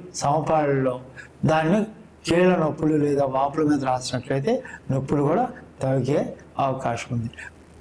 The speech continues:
ఉల్లిపాయ గురించి ఎంత చెప్పినా ఇంకొంత మిగిలే ఉంటుంది. ఎందుకోసం అంటే మనము మన తాతలు ముత్తాతలు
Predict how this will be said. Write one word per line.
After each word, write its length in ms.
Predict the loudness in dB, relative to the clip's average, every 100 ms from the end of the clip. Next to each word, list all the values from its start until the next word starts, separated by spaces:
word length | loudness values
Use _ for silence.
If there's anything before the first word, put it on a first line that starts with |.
| -2 2
ఉల్లిపాయ 500 | 4 4 4 2 2
గురించి 680 | 0 0 -2 -2 0 0 -2 -6
ఎంత 520 | -2 0 0 -2 -2
చెప్పినా 560 | -4 -2 0 0 0 -2 -6 -20 -20 -2
ఇంకొంత 460 | 0 2 0 0 0
మిగిలే 360 | 0 2 2
ఉంటుంది. 520 | 2 -2 -4 -8 -8 -20 -20 -20 -4 0
ఎందుకోసం 500 | 2 4 2 0 -2
అంటే 400 | -2 0 -2 -2 -10 -20 -20 -2
మనము 540 | 0 2 2 2 0 -2
మన 220 | -2 0
తాతలు 580 | 0 2 2 2 2 2
ముత్తాతలు 760 | 0 0 0 0 0 0 -2